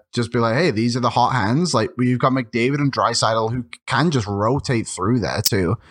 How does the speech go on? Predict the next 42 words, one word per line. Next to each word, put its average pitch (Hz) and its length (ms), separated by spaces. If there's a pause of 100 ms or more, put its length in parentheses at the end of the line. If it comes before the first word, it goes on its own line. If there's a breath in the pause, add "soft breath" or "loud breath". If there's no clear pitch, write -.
(180 soft breath)
if 107 140
you 110 120
wanna 107 200
just 101 180
play 107 220
them 101 180
with 110 140
those 95 220
guys." 101 360
So, 113 80
yeah, 123 180
I, 104 340
I 123 40
completely 160 480
agree. 123 300
I 101 60
think 139 300 (300 soft breath)
this 143 180
is 156 100
something 165 280
we 139 100
spoke 120 300
about 120 180
earlier 120 460
in 120 100
the 123 80
season, 110 380
too. 113 200
It's 113 120
like, 110 100
well, 107 160
why 113 220
is 127 120
this - 140
guy 117 180
only 113 180
getting 104 180
ten 120 220
minutes 113 240
a 98 40
night 113 440
when 110 360